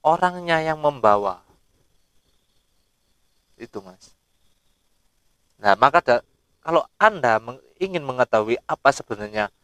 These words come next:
itu tadi, roh, jin, lan anu. Berarti kan belum bisa, kalau yang mengikuti itu belum bisa dipastikan dengan satu kata jin, nggak bisa. Anda harus mengetahui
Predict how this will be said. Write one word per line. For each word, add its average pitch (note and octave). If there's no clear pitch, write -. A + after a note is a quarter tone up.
itu B2+
tadi, B2+
roh, G#2+
jin, B2
lan A2+
anu. G2
Berarti A2+
kan F3
belum B2
bisa, B2
kalau B2
yang B2
mengikuti A#2+
itu D#3
belum G2
bisa C3+
dipastikan A2
dengan G#2
satu A#2+
kata A#2+
jin, C3
nggak G2+
bisa. -
Anda C3
harus B2+
mengetahui A2+